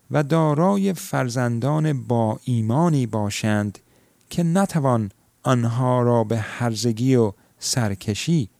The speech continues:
متهم ساخت. زیرا سرپرست کلیسا،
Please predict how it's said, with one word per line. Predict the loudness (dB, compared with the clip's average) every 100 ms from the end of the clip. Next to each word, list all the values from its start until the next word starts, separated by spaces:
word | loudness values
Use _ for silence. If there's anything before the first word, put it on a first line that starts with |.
| -6
متهم | -4 -4 -8 -10 -8 -8
ساخت. | -8 -10 -12 -16 -20 _ _ _ _ _ _ _ _ _
زیرا | -8 -2 2 4 4 0 -10 -20 -20 -10
سرپرست | -4 -2 -2 -2 -2 0 0 -2
کلیسا، | -2 -2 0 -2 -2 0 0 -2